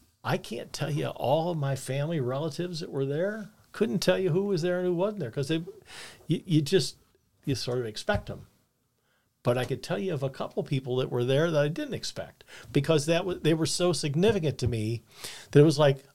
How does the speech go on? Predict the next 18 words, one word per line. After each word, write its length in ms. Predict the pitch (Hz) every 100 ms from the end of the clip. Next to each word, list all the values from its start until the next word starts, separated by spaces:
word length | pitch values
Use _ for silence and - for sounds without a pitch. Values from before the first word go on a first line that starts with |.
| -
I 60 | 113
didn't 180 | 123
expect 380 | 113 - 185 -
that. 260 | - - - _ _ _ _ _
And 160 | 127 131
so, 580 | - 143 131 127 123 135
you 100 | -
know, 260 | 117 110 - _ _ _ _ _ _ _ _ -
that 260 | 143 180
was 100 | 160
pretty 220 | - 127
cool. 420 | 110 135 107 101 - _ _ _ _ - - - -
But, 420 | 123 143 135 170 _ _ _ _ _ _ _ _ -
you 100 | 127
know, 140 | 127
then 240 | 131 160 160
from 240 | 143 139
there, 460 | 160 165 160 156